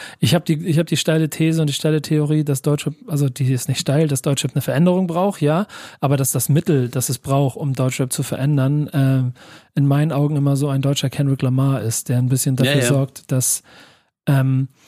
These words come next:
Speaker 1: die, d-, das Dreieck aus fresher Mucke, f-, fancy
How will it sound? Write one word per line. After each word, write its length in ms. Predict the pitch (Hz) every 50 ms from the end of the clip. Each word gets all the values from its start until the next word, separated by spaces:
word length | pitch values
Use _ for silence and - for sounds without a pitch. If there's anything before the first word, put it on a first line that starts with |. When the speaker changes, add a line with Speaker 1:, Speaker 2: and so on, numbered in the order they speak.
| - - _ _ _ _ _ -
Speaker 1:
die, 360 | 160 147 143 147 147 147 143
d-, 200 | 147 - 147 170
das 200 | 151 - 143 131
Dreieck 460 | - - 127 147 151 160 160 160 156 - -
aus 400 | 151 147 147 135 - - - - _ _
fresher 400 | - - - 165 165 - - 160
Mucke, 560 | 156 160 190 - - 196 196 196 202 214 214 - _ _ _ _ _ _ _ _ _ _ _ _ _ _ _ _ _ _ -
f-, 300 | 131 139 165 160 - 165 135 156 185 156 151 156
fancy 480 | 156 - - 180 175 175 170 - 165